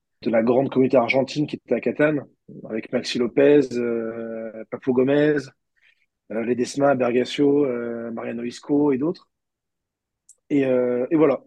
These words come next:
Donc, du coup, c'était un petit point que je voulais m-, mettre en avant parce que, mine de rien, tous ces grands clubs comme Parme ou comme d'autres, ou même Palerme qui maintenant est en Série B mais qui va, qui stagne un petit peu,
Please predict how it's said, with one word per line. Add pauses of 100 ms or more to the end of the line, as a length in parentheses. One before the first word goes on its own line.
(140)
Donc,
du
coup,
c'était
un
petit
point
que
je
voulais
m-,
mettre
en
avant
parce
que, (760)
mine
de
rien,
tous
ces
grands
clubs
comme
Parme
ou
comme
d'autres,
ou
même
Palerme
qui
maintenant
est
en
Série
B
mais
qui
va,
qui
stagne
un
petit
peu,